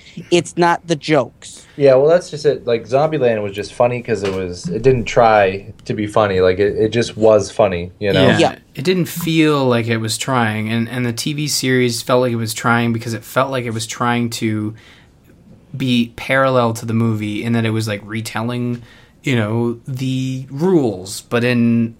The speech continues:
Speaker 3: and it was funny in the movie, but for some reason they didn't,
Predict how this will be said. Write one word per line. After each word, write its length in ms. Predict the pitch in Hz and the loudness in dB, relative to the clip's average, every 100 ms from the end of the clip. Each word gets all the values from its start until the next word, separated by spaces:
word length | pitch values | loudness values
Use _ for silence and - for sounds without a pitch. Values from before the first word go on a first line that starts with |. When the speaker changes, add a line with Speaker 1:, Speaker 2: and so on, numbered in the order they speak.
| _ _ _ _ - | _ _ _ _ -8
Speaker 3:
and 100 | 190 | -4
it 40 | |
was 160 | 170 170 | -2 -2
funny 320 | - 247 202 | -2 2 2
in 60 | 185 | 2
the 60 | |
movie, 520 | 190 233 131 120 175 - _ - - - | 2 2 2 -2 -4 -12 _ -16 -14 0
but 240 | 151 147 | 0 0
for 120 | - | -6
some 240 | 156 190 175 | -4 -2 0
reason 240 | 170 165 | 0 0
they 100 | 151 | -2
didn't, 360 | 135 139 143 | -2 -4 -4